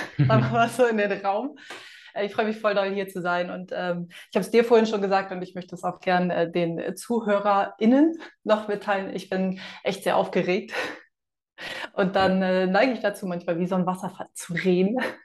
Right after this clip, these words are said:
Speaker 1: Ja, sehr, sehr gut. Wir wollen ja auch was erfahren.
Speaker 2: <laughs> Sehr
Speaker 1: Also
Speaker 2: gerne.
Speaker 1: danke erst einmal für deine Zeit, äh, und dass du uns ein paar Fragen beantwortest.
Speaker 2: Voll gerne. Ich freue mich, wie gesagt, auch über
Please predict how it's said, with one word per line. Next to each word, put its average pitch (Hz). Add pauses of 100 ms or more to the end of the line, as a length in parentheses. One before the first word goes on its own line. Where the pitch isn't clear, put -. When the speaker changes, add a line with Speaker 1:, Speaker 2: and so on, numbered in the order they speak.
(360)
Speaker 1:
Ja, -
sehr, 104
sehr 101
gut. 131 (120)
Wir 104
wollen 117
ja 113
auch 104
was 104
erfahren. 110 (120)
Speaker 2:
<laughs> - (760)
Sehr 185
Speaker 1:
Also 170
Speaker 2:
gerne. 170
Speaker 1:
danke 127
erst 143
einmal 131
für 127
deine 104
Zeit, 113
äh, -
und 110
dass 104
du 113
uns 107
ein 104
paar 101
Fragen 92
beantwortest. - (1500)
Speaker 2:
Voll 180
gerne. 196
Ich 214
freue -
mich, 190
wie 190
gesagt, 175
auch 175
über 175